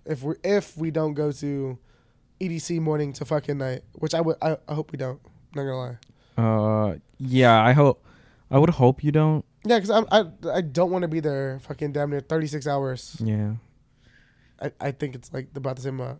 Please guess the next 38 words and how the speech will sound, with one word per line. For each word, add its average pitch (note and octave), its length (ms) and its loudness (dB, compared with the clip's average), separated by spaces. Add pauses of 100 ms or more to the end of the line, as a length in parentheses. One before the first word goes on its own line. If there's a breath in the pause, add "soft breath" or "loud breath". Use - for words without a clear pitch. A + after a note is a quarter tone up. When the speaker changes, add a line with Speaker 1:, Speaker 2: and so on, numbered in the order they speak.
Speaker 1:
Yeah. B2+ 220 -6 (1300)
That, E3+ 160 -2 (280)
that's F#3+ 140 2
Speaker 2:
Yeah. G3+ 60 4
Speaker 1:
literally F3+ 200 6
waking F#3+ 260 8
up F3 120 4
to E3+ 100 0
rave, E3+ 360 4
waking, D#3 360 0
going E3 240 0
back D#3 160 0
to F3 100 8
bed E3+ 220 6
to G3 80 12
rave F#3+ 240 8
again. F#3 380 6 (1000 loud breath)
Speaker 2:
Dude, D#3 120 8
at C#3+ 140 10
that F3+ 160 12
point, C#3 140 8
why C3+ 80 8
don't F3+ 120 6
you G#3+ 60 0
just F3+ 200 2
sleep B2+ 220 4
Speaker 1:
My A#2+ 140 10
Speaker 2:
at G#2+ 60 6
E G#2 40 4
D - 100 4
C, - 120 -2
Speaker 1:
fucking G#2+ 100 2
Speaker 2:
you G#2+ 80 4
know - 0 -
what - 20 12
I'm G#2+ 40 12
Speaker 1:
ears F3+ 100 10
will C#3+ 60 8